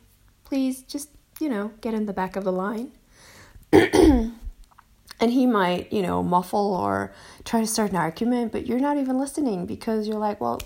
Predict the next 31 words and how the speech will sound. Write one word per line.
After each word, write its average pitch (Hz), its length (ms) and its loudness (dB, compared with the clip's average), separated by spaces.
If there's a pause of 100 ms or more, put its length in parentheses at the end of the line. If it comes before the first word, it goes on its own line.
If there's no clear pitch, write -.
(100)
you, 185 320 -10 (440)
you 254 160 2
have 269 280 2
no 226 220 0
more 247 160 0
power 220 400 2
over 180 260 -2
me." 185 360 -6 (1200)
You 214 140 0
know, 208 440 -2 (100)
people 285 760 -4 (1500)
that 196 220 2
trigger 240 360 -2
us, 196 580 -4 (1400)
they 208 120 4
can 247 180 0
only 240 240 2
trigger 220 320 -2
us 208 160 0
because 214 440 -2
there 196 200 2
is 185 140 0
a 190 60 0
wound. 214 260 2
As 180 100 -4
soon 285 260 0
as 262 160 -2
you 226 80 -2
heal 277 280 0
that 202 220 0
wound 262 480 2